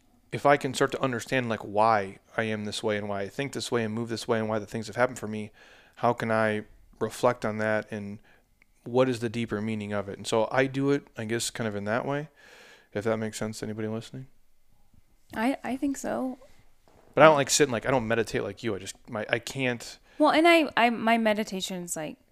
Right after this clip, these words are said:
Speaker 2: meditation and prayer to, combined, which does help me, you know, tap into my faith, which helps me overcome fear, which, eh, going through this article, you know, asking yourself, how would you speak, behave, interact,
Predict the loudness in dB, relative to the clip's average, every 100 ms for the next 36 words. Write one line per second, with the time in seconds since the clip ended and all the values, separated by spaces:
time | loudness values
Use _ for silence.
0 | _ _ _ _ _ -10 -6 -4 -6 -8
1 | -10 -10 -8 -8 -10 -12 -14 -10 -8 -10
2 | -10 -14 -14 -12 -8 -6 -4 -4 -6 -8
3 | -10 -12 -10 -12 _ -2 0 0 -2 -6
4 | -6 -18 _ -6 -2 -2 -4 -4 -4 -4
5 | -8 -12 -20 _ _ _ _ _ _ _
6 | -6 -4 -4 -2 -2 -2 -4 -6 -8 -10
7 | -10 -6 -4 -4 -6 -10 _ _ _ _
8 | _ _ -4 -4 -4 -4 -4 -4 -4 -4
9 | -4 -4 -6 -6 -8 -8 -10 -6 -4 -4
10 | -4 -6 -4 -4 -4 _ _ _ -16 -16
11 | -16 -20 -12 -6 -6 -6 -10 -10 -8 -4
12 | -2 -2 -2 -2 0 -2 -4 -4 -4 -4
13 | -6 -6 -8 -8 -8 -8 -6 -4 -2 -4
14 | -4 -4 -2 -4 -6 -8 -8 -6 -8 -6
15 | -8 -6 -6 -8 -10